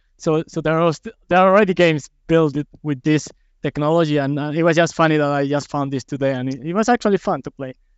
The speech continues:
But I suck, I suck. I mean, I didn't really got many passwords, but, but yeah, but, but I think, yeah, I, I think I agree with Asko that this quest-, this answer varies per, <laughs> per week or per month. But, but I think I'm quite happy with the personalization area in games,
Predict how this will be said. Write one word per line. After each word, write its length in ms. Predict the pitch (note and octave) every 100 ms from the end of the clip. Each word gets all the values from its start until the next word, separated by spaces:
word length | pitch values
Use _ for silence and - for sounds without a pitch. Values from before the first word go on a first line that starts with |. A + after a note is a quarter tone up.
| _ _
But 120 | C#3+ C#3+
I 220 | D3+ D#3+
suck, 260 | - E3
I 120 | D3+ D#3
suck. 360 | - D#3 - -
I 140 | C#3
mean, 180 | C3+ C3+
I 100 | C3
didn't 320 | C3+ C3+ C3+ - _
really 260 | C#3+ C3+ C3 -
got 180 | C#3+ -
many 180 | C3+ C3
passwords, 440 | C3 B2 B2+ A#2
but, 140 | - - _ B2+ -
but 120 | E3
yeah, 160 | F3 G3
but, 220 | F#3 F3+
but 160 | F#3+ F#3+
I 100 | G3
think, 200 | B3 A#3
yeah, 140 | A#3
I, 300 | F3+ F#3 F3+ D#3+
I 120 | F3
think 200 | E3 B3
I 80 | B3+
agree 300 | G#3 F3+ F#3+
with 100 | G3+
Asko 420 | F3+ F#3 F3+ D#3
that 260 | D3+ - D#3+
this 300 | D#3 D#3 -
quest-, 300 | - E3+ - _
this 160 | E3 F#3
answer 320 | G3 G3 G3
varies 400 | E3 D#3 E3+ E3
per, 260 | - D3+ D3+ - _ _ _
<laughs> 420 | _ E4+ C4 _ -
per 200 | F3+ D#3+
week 380 | E3+ G#3+ -
or 160 | G3 E3
per 160 | D3+ D#3
month. 400 | D#3+ F3+ G#3+ - _ _ -
But, 320 | E3 D#3+ D#3
but 160 | E3+ D#3+
I 140 | F3
think 300 | F3 B3+ C4 - _
I'm 160 | G3 G#3+
quite 180 | D#4
happy 280 | C#4 C4 A3+
with 200 | G3 F#3
the 140 | E3+ E3+
personalization 720 | G3 F3+ F#3 E3 E3+ F3 G3+ D#3+
area 240 | D#3+ D#3
in 140 | D3+ C#3
games, 380 | C3+ F3+ G#3